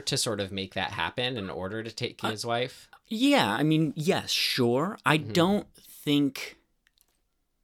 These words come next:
Speaker 2: I don't think it matters. I don't think there needs to be an answer.
Speaker 1: No, I know, and that's why
Speaker 2: Um,
Speaker 1: I think it was an interesting just question to have placed in our heads, though.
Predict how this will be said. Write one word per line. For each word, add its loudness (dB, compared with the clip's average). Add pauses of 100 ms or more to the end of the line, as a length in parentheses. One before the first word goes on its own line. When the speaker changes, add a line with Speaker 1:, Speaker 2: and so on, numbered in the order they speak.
(1500)
Speaker 2:
I 4
don't 2
think 0
it 0
matters. 0
I 6
don't 2
think 0
there 4
needs 2
to -4
be -4
an -4
answer. -10 (400)
Speaker 1:
No, 2
I 6
know, 6
and 0
that's 0
why 8
Speaker 2:
Um, 6
Speaker 1:
I 6
think 2
it -4
was -4
an -8 (120)
interesting -2
just -4
question -4
to -8
have -6
placed -6
in -8
our -10
heads, -8
though. -12